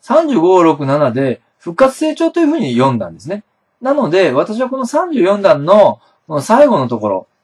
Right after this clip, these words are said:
ね、えー、おもなくて言えるなるべしをね、こんな風に読んでみました。まあ、本当に無様だよっていうことをね、えー、言ってるとも取れるんだけれども、それはあの、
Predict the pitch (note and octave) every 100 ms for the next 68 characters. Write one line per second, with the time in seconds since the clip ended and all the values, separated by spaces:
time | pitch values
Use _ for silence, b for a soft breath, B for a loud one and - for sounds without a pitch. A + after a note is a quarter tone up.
0 | - C#3 E3+ B B B D3+ D#3+ D3+ -
1 | - F#3 D4 F4+ E4+ - G3+ B3 F3 F#3+
2 | A3 A#3+ A#3 E3 B2+ - G#2+ A#2+ D3+ A2
3 | - - C#4 D#4+ F#4 G#3+ C#3+ B2 A#2 A2+
4 | A#2 - D3 E3 - B B _ _ -
5 | F#3+ E4+ F4 D#4+ C4 E4+ D#4+ C4 A#3 B3
6 | C#4 C#4+ C#4 A3 C#3+ C#3 C3+ A#2 C3 B3
7 | - b - F3 F3 E3 D#3 D3+ D3 D3
8 | D3+ - _ _ A3+ F#3+ C#4 D4 D4+ G3
9 | D3 D#3+ F3 C#3 A2+ A2 A#2+ C3 B2 A3+
10 | C4+ C4 B3 A#3 A3